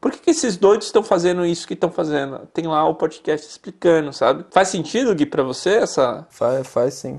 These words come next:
Speaker 2: com certeza. É, realmente, é, é algo que faz total sentido e é o que a gente tem sentido. E, mas mesmo assim, a gente tem, tem crescido, mesmo que seja só pra gente, eu acho que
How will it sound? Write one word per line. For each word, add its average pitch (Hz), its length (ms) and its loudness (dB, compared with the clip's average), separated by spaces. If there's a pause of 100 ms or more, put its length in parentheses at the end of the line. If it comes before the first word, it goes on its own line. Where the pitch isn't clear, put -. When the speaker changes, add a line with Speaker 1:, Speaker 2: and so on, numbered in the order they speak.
(140)
Speaker 2:
com 120 160 -8
certeza. 120 580 -8
É, 131 380 4
realmente, 139 580 0
é, 104 360 -4
é 113 100 2
algo 120 300 4
que 127 260 -4
faz 117 320 0
total 110 340 -2
sentido 110 540 -10
e 101 140 -6
é 107 160 0
o 117 80 -2
que 123 180 -6
a 120 60 2
gente 117 220 -6
tem 123 180 -6
sentido. 123 560 -10 (120)
E, 135 80 -4
mas 143 240 2
mesmo 180 260 2
assim, 151 460 -2
a 101 120 2
gente 120 420 -6
tem, 139 460 -4
tem 135 200 -6
crescido, 123 960 -4
mesmo 131 360 0
que - 80 -10
seja 131 260 0
só 123 180 0
pra 120 220 2
gente, 123 580 -8 (320)
eu 113 160 2
acho 120 280 2
que 117 760 0